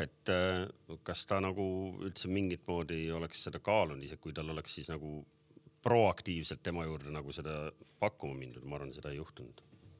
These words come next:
Sest kui ta oli väsinud, noh, siis ta ise kindlasti torkamas ei käinud.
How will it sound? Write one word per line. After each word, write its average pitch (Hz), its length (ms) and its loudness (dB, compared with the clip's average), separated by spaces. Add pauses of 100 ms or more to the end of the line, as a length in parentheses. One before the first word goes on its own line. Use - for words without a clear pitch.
(920)
Sest - 160 -10
kui 85 140 -4
ta 82 160 0
oli 82 160 2
väsinud, 87 340 4
noh, 69 100 -6
siis - 200 -4
ta 73 80 -2
ise 73 200 -4
kindlasti 71 560 -6
torkamas 71 420 -10
ei 69 60 -8
käinud. 76 300 -8